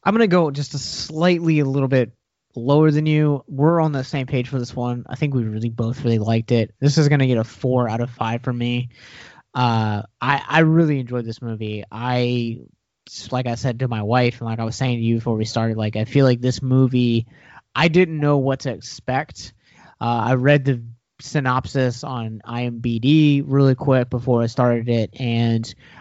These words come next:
I really wasn't expecting to, like, like it because, uh, to be honest with you, like, the whole, like, pop star thing we covered at the beginning of this, like, was a little bit troublesome, like, movies about infidelity.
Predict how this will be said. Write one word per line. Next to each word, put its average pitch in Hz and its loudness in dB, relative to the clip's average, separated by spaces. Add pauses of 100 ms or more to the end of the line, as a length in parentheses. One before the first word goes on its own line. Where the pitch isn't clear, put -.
(140)
I 123 -4
really 185 2
wasn't 151 2
expecting 139 -2
to, 123 -2
like, 113 -4
like 123 -2
it 123 0
because, 120 0 (1120)
uh, - -10 (420)
to 185 -2
be 185 6
honest 190 2
with 185 4
you, 185 6
like, 139 4 (160)
the 139 4
whole, 160 4
like, 127 0
pop 139 -2
star 139 0
thing 135 -2
we 123 -4
covered 123 -4
at 120 -6
the 117 -4
beginning 120 -2
of 113 -4
this, 117 -6
like, 110 -2 (100)
was 113 -2
a 120 -10
little 117 -2
bit 104 -8
troublesome, 123 -4
like, 110 -6
movies 123 0
about 113 -2
infidelity. 135 2